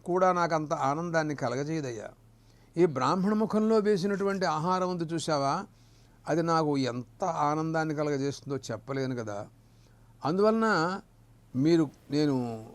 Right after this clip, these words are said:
పని మీద వెళుతున్నాను, ద్వారకా నగరానికి వెళ్ళిపోతున్నాను, వీళ్ళని నేను ఇక్కడ అట్టి పెడతా, వీళ్ళని మీరు సేవించండి, వారికి ఆహారం ఇస్తూ వీరిని సేవించండి, వారి అనుగ్రహానికి మీరు పాత్రులు కండి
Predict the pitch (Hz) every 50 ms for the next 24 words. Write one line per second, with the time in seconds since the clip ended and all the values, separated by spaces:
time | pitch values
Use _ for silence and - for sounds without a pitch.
0 | - - - - 127 139 151 180 202 208 208 202 170 143 143 135 - 185 185 180
1 | 170 165 175 175 143 165 151 143 135 180 180 180 180 160 165 160 156 151 151 139
2 | 131 123 123 131 139 156 147 135 147 135 127 120 117 120 127 151 180 - _ -
3 | - - - - - - - - 131 135 151 170 196 208 214 220 220 226 220 220
4 | 214 208 196 185 - 180 170 151 135 110 190 185 214 180 160 - 104 101 - -
5 | - - _ _ - - - - - - - _ - 135 131 143 170 196 202 214
6 | 214 214 220 220 220 214 190 147 - 180 180 196 202 226 233 226 - 214 185 135
7 | 107 98 - - _ _ - _ - - _ - 151 165 180 185 170 147 156 185
8 | 185 196 220 220 220 226 220 190 - - 220 202 202 185 180 170 160 156 139 -
9 | 160 170 185 185 - 185 170 160 165 165 160 156 147 139 131 139 151 147 170 156
10 | 151 156 151 147 147 139 139 131 120 - 123 123 135 123 - 135 131 117 120 117
11 | 120 113 110 104